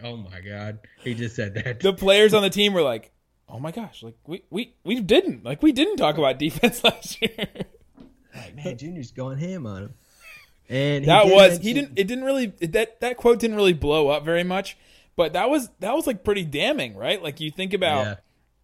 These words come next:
Speaker 2: like, oh, the knock, the, one of the biggest knocks on Dennis Smith was his effort on defense. Well, if you're not taught how to play defense, what, like, what effort are you putting into if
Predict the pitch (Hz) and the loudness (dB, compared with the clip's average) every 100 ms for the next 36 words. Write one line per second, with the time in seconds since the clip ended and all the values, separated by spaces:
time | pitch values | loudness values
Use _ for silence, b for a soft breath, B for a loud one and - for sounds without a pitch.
0 | _ _ _ 151 147 - - 160 147 135 | _ _ _ -4 -4 -4 0 2 2 -2
1 | 135 143 156 160 156 156 196 208 131 170 | -4 -2 -2 -2 -2 0 0 -2 0 0
2 | 196 240 190 175 175 170 143 156 151 214 | 0 -2 -2 -2 -2 -4 -2 -4 -4 -6
3 | 202 156 135 143 - 165 185 202 180 165 | -4 -6 -6 -10 -6 -4 -2 0 0 -2
4 | 208 262 156 117 175 202 240 311 294 - | -6 -8 -10 -10 -8 -6 -2 -2 -2 0
5 | 214 247 214 226 208 - 175 226 175 202 | 4 6 4 2 2 -2 -2 -2 -4 -8
6 | 185 156 147 175 - 165 156 165 208 - | -6 -8 -6 -8 -2 -4 -4 -6 -6 -6
7 | 185 202 190 151 147 143 170 160 160 165 | -6 -4 -2 -4 -6 -6 -4 -4 -6 -6
8 | 143 131 | -6 -6